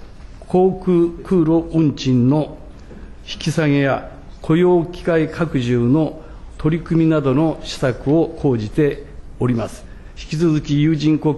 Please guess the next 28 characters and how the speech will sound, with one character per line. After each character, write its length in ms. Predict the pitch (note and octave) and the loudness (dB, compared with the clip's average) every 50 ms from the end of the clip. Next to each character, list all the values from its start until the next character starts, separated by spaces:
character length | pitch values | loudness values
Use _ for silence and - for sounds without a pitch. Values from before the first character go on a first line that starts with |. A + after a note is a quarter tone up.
| - | -2
境 200 | - D3 D3 C#3+ | -2 0 0 2
離 120 | C3+ C#3 C#3 | 2 0 0
島 220 | C#3+ C#3 B2 A#2+ | 0 0 0 0
地 240 | A#2 - - D3 C3+ | -2 -4 -4 -4 -4
域 220 | A2 - - - | -4 -6 -8 -4
が 320 | B2 C3+ C3 - - - - - - - | -2 0 0 0 -4 -8 -16 -16 -8 -2
有 240 | B2 C3+ D#3 F3 E3 | 0 2 4 4 2
す 160 | - - E3+ | 2 2 0
る 160 | C#3+ B2 - - - - | 0 0 -4 -8 -14 -10
活 280 | - C#3 C3+ - D#3 D3 | -6 -6 -6 -4 -2 0
動 180 | D#3+ D#3 D3 | 2 2 2
拠 180 | - - D#3 C#3+ | 0 0 -2 0
点 260 | - D3+ C3+ B2 A#2 | 0 0 0 0 0
と 160 | - C3 A#2+ | -2 -4 -4
し 100 | A2+ - | -4 -4
て 160 | - D#3 D3+ | -2 0 0
の 160 | C3+ A#2 A2 - - - - - - - - - - - | 0 0 -4 -8 -12 -18 -18 -18 -18 -18 -18 -20 -18 -10
機 160 | - - G3+ | -2 0 2
能 120 | F#3 E3 | 2 2
を 460 | D3 C3 B2+ B2+ C#3 D#3+ E3 D3+ - - - | 2 2 2 2 4 2 2 0 -2 -4 -2
維 120 | E3 G3 | 0 2
持 160 | F3+ D#3+ D3 | 2 2 2
す 140 | - - D3 | 2 0 0
る 120 | B2+ C3 | 0 0
と 160 | B2 - C3+ A2+ | 0 -2 -2 -2
と 120 | - C3 | 0 0
も 140 | C#3+ D#3+ D#3 | 2 2 2
に、 100 | C#3+ | 0